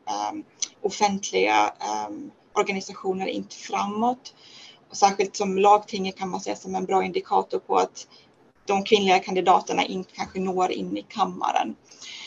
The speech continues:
Och då tänker vi att den här databasen är transparent, den är öppen, den är tillgänglig för alla.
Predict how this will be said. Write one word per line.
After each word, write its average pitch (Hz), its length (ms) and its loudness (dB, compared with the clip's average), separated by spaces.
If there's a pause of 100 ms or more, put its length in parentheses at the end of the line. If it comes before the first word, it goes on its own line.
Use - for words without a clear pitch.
(240)
Och 220 260 12 (560)
då 269 200 10
tänker 254 280 6
vi 202 80 6
att 208 80 0
den 233 120 0
här 269 180 8
databasen 196 680 2
är 190 220 -4 (200)
transparent, 269 960 0
den 185 160 -4
är - 100 -8
öppen, 247 500 0
den 214 140 -4
är 208 40 -12
tillgänglig 202 520 -4
för - 120 -4
alla. 233 500 2